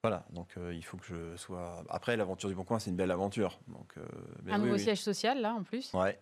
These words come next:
Speaker 1: nouveau, nouveau bâtiment dans le deuxième. Ça, c'est un super, euh, on est gâtés. Je pense que les gens qui travaillent, euh, pour, euh, enfin, dans les équipes sur les projets du Bon Coin et d'Adevinta en sens large, elles sont, euh, elles sont heureuses à la fois du fait qu'elles travaillent pour des choses utiles.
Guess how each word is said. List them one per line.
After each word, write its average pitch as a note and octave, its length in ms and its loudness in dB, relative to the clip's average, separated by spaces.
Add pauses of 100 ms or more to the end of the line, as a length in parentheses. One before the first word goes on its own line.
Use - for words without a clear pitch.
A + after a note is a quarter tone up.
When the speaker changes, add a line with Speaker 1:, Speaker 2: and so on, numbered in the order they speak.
Speaker 1:
nouveau, G2 400 0
nouveau G2 240 2
bâtiment F#2+ 420 4
dans G2+ 100 4
le F2+ 80 0
deuxième. G2 500 2 (640)
Ça, - 160 2
c'est - 140 0
un E2+ 240 2
super, G#2 460 0
euh, D#2+ 260 -2
on E2 80 -4
est E2+ 80 -4
gâtés. F2+ 340 0 (680)
Je - 80 -12
pense - 160 2
que A#2 60 4
les G2+ 100 6
gens G2+ 160 2
qui - 160 -8
travaillent, F#2+ 280 4
euh, E2+ 280 2
pour, E2+ 260 -6
euh, E2 180 -4
enfin, D#2+ 200 -6
dans E2 80 -4
les F2 240 -6
équipes F#2+ 240 -8
sur - 120 -8
les E2+ 100 -4
projets F2+ 260 0
du E2 100 -8
Bon F2 160 -6
Coin F#2+ 220 -6
et - 20 -4
d'Adevinta E2+ 540 -6
en F2 60 -4
sens - 280 -6
large, G2 220 2
elles F2 100 -8
sont, F2 300 -6
euh, E2 40 -6 (680)
elles E2 160 0
sont F#2+ 220 0
heureuses G2+ 420 4
à F#2 60 6
la G2+ 100 6
fois - 160 2
du G#2 100 -4
fait G#2 240 0
qu'elles F2+ 180 -4
travaillent F#2 280 0
pour E2+ 220 -10
des E2+ 160 -10
choses F#2 240 -4
utiles. B2+ 360 2